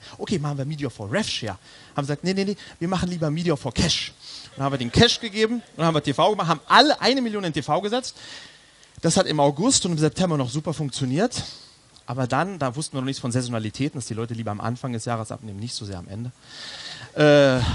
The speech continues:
dann haben wir also im Oktober, November, Dezember, da haben wir ziemlich viel, äh, Geld verschossen, aber haben wir auch gelernt. Ähm, so, Ende, äh, des ersten Jahres waren dreieinhalb Millionen Umsatz und fünfzigtausend Kunden.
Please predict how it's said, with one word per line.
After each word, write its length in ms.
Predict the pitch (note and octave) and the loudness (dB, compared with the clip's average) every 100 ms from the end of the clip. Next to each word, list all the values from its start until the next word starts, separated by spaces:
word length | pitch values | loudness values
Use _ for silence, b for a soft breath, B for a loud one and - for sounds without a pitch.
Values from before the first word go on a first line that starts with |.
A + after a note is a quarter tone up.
| - | 2
dann 140 | D#3 | 2
haben 120 | F#3 | 4
wir 80 | F3+ | 6
also 280 | D#3 D3 D#3 | 6 6 4
im 100 | D3 | 2
Oktober, 400 | C#3 - F#3+ F#3 | 2 2 2 4
November, 420 | D#3 C#3 D#3+ D#3+ | 4 2 4 2
Dezember, 560 | C3+ A#2+ D3+ D3 B2+ A#2 | 2 2 2 4 4 4
da 60 | |
haben 100 | B2 | 0
wir 120 | A#2+ A2+ | -2 -2
ziemlich 260 | C3+ B2 | -2 -4
viel, 240 | - B2 A#2 | -4 -4 0
äh, 180 | A#2 | 0
Geld 280 | A2+ A#2+ A2+ | 2 2 2
verschossen, 460 | - A2+ E3 A3 A#3 | -2 -4 -2 -2 -2
aber 180 | G3 F#3 | -2 0
haben 100 | F#3 | 0
wir 60 | |
auch 140 | C3+ - | 0 -2
gelernt. 380 | G2+ G2 - - B B B - | -6 -6 -8 -14 B B B 8
Ähm, 500 | F3+ F3+ F3+ F3+ D3+ - - | 8 8 2 0 -2 -12 0
so, 380 | D#3+ A3 C#3 - | 10 10 10 0
Ende, 540 | - F3+ A#3+ A#3+ A#3 - - | 4 6 8 8 6 0 -2
äh, 140 | D#3+ | 0
des 140 | E3 D#3+ | 2 4
ersten 300 | D3 D3+ D#3+ | 2 2 2
Jahres 340 | D#3 F#3 F3 | 2 2 2
waren 160 | D3+ C3+ | 2 2
dreieinhalb 380 | C3+ F3 E3 D#3 | 2 2 0 -2
Millionen 280 | C#3+ C#3+ | -2 -2
Umsatz 320 | C#3 D#3 D#3+ - | -2 -2 -4 -4
und 160 | C3 | -8
fünfzigtausend 840 | - E3 - D3 - C#3 B2+ A2+ A2 | -6 -8 -4 -4 -2 0 0 -2 -4
Kunden. 400 | D#3+ F#3 A3 | -6 -6 -8